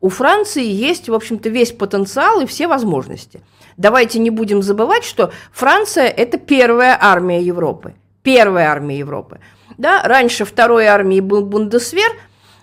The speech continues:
теперь, я думаю, что всё-таки армия Украины.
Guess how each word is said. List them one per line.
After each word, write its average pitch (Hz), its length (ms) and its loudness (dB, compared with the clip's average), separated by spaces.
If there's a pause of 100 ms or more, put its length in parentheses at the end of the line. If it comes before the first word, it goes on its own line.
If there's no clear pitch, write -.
(160)
теперь, 359 580 -2
я 208 200 0
думаю, 269 340 -4
что 247 180 -6
всё-таки 208 480 -6
армия 170 320 0
Украины. 185 680 -4